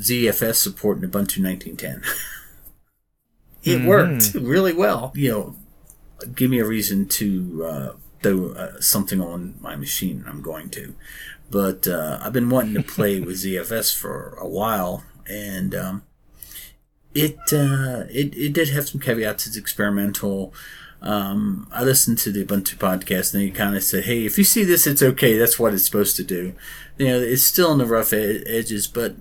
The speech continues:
Speaker 1: you know, me being me, I had to see if it would really work on the root system, and it did. But the thing I noticed, and it could just be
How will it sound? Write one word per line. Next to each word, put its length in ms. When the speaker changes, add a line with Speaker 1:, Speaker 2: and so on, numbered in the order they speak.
Speaker 1:
you 180
know, 120
me 260
being 340
me, 220
I 200
had 160
to 60
see 300
if 140
it 120
would 160
really 220
work 480
on 480
the 300
root 280
system, 440
and 200
it 240
did. 380
But 440
the 60
thing 300
I 100
noticed, 580
and 200
it 240
could 320
just 280
be 460